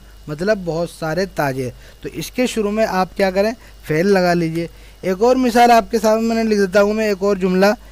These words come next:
यहाँ पर आप कर सकते हैं, जैसे अल उख्तु बहन, ठीक है,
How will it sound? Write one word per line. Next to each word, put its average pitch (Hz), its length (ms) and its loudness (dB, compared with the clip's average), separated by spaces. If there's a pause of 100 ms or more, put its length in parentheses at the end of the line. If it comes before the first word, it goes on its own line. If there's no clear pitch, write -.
(240)
यहाँ 170 220 4
पर 185 240 4
आप 170 380 0
कर 185 140 0
सकते 175 360 -2
हैं, 185 220 4
जैसे 175 280 0
अल 214 260 2
उख्तु 214 720 -2 (680)
बहन, 190 500 4 (1080)
ठीक 175 180 2
है, 247 140 6